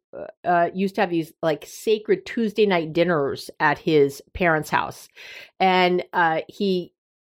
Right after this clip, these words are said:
make a long story short, some other things came up with his own family and his own young kids, and he couldn't keep going. It just was too much. And one of his, uh, siblings said something like, you know, "I can't believe how selfish you're being, um, you know,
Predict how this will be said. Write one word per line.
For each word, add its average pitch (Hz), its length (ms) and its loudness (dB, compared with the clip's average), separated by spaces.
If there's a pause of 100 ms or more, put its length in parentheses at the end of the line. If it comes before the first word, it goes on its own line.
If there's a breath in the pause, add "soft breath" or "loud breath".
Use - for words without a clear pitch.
(200)
make 202 180 2
a 196 40 2
long 180 160 4
story 170 160 0
short, 156 240 -2
some 185 120 -2
other 170 160 2
things 160 280 -6
came 196 180 -2
up 247 160 0
with 160 120 -4
his 156 120 -2
own 208 200 4
family 190 400 0
and 147 80 -4
his 143 120 -4
own 196 180 4
young 185 220 4
kids, 185 280 0
and 170 100 -2
he 202 80 -2
couldn't 247 360 -6
keep - 240 -8
going. 349 400 2
It - 120 -6
just - 180 -10
was 202 140 -8
too - 180 -6
much. 208 360 -2 (460 loud breath)
And 196 360 2
one 208 240 2
of 196 160 2
his, 180 500 0 (120)
uh, 160 460 2 (180)
siblings 185 580 0
said 160 320 -2
something 170 280 0
like, 151 240 0
you 160 40 -6
know, 147 80 -2
"I 151 60 -2
can't 220 240 0
believe 208 200 2
how 143 120 0
selfish 269 500 0
you're 254 100 2
being, 233 520 2 (460 soft breath)
um, 165 640 2 (440)
you 185 160 0
know, 151 500 0